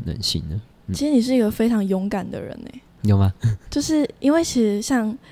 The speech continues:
Speaker 2: 你刚刚说的，就承诺，所以想要去做到嘛。
Speaker 1: 嗯。
Speaker 2: 对，然后但是这个承诺其实也不是那种很简单的承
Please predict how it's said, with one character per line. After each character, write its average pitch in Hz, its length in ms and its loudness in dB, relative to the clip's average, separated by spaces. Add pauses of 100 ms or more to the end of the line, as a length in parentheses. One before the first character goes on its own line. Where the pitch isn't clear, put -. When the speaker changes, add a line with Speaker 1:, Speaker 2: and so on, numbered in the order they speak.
Speaker 2:
你 202 140 -4
刚 208 160 0
刚 233 120 0
说 214 300 0
的， 196 160 0
就 220 300 0
承 190 320 -2
诺， 214 160 2
所 202 120 0
以 208 40 2
想 - 160 -4
要 175 80 -4
去 - 140 0
做 190 280 0
到 185 180 -4
嘛。 127 160 4
Speaker 1:
嗯。 110 240 0 (160)
Speaker 2:
对， - 140 -2
然 220 100 2
后 233 140 4
但 262 120 6
是 294 200 4 (280)
这 262 100 -2
个 214 120 0
承 196 240 -2
诺 214 160 4
其 208 140 -2
实 202 80 2
也 185 80 4
不 180 100 -4
是 202 120 2
那 214 100 4
种 190 80 0
很 196 240 -2
简 175 180 -2
单 175 120 -2
的 170 100 -2
承 - 220 -4